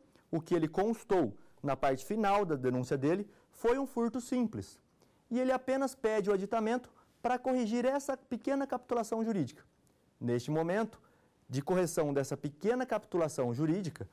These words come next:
o promotor de justiça não altera a denúncia. Não alterando a denúncia, ela não tem influência nenhuma. Ele não pode ser considerado um marco interruptivo do processo. Assim, essa, essa, esse aditamento da denúncia que só altera a capitulação jurídica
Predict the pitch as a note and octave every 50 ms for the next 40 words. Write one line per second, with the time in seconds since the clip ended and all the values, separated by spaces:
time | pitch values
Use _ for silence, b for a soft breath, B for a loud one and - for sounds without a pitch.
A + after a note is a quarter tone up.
0 | b b b b b - F3 F3 F3+ A3+ A#3 A#3 B3 A#3 - A3 A3 A3 A3 G3
1 | A3+ B3 A3+ - G3+ G3 F3+ - G#3 G#3 b b b b b b b G#3 A3 A3+
2 | B3 C#4 D4 D4 D4 C#4+ C4+ - - G#3+ A3+ A#3 G#3+ F3+ D3 C#3+ B2 G#2+ G2+ G2
3 | - - _ _ _ _ _ _ - G3 G#3+ B3+ C#4+ C#4+ C4+ B3 B3+ G#3+ F3+ D#3+
4 | D#3+ D#3 D3+ D3+ D#3 D#3+ D#3 F3+ G#3+ A3 - - - - - F#3+ G3+ G#3 G#3+ A3
5 | B3 B3+ A#3+ - A#3 A3+ A#3 A3 A3 - A3 G#3+ A3 G#3+ G#3+ A3+ A3 B3+ C4+ B3
6 | A#3+ B3+ A#3+ G3 B2 G#2+ b b b b - D#3+ F3+ F#3 F#3 G#3 A#3+ B3+ B3 -
7 | A3+ G#3+ F#3+ - - G3+ F#3 F#3+ F#3 F3 - F#3 G3+ F#3+ F#3 F#3+ G3+ G3 G#3 b
8 | b b b b b - A3+ A#3+ B3 A#3 A3 G#3+ G#3+ A3+ G#3+ - A#3+ C4 C#4 -
9 | C#4 B3+ A#3 B3 B3 - - - F#3+ F#3+ F#3+ F#3+ G#3 B B B B B - G#3
10 | - A#3 A#3 A#3 - F#3 B2+ G#2+ - - - _ _ b b b b b b b
11 | - G3+ G#3 - - G#3 G#3+ B3 B3+ B3 b b b b b b - - F3+ A3
12 | B3 A#3+ - B3 A3+ A#2 - - - _ - C3 D3+ F#3+ F#3+ - G#3 F#3 E3 D3
13 | - - - C#3 F3 F3 - F#3 - - F#3 D#3+ D#3+ D#3 D3+ C#3+ C#3+ C#3+ D3 D3+
14 | D3+ D3+ E3 D#3+ - - - G3+ G3+ F#3+ G3 - D#3 C#3+ C#3 - D#3 D#3 - -
15 | F#3 F3 E3 - G3+ G3+ G3+ G#3+ G#3+ A3+ B3 A#3+ - -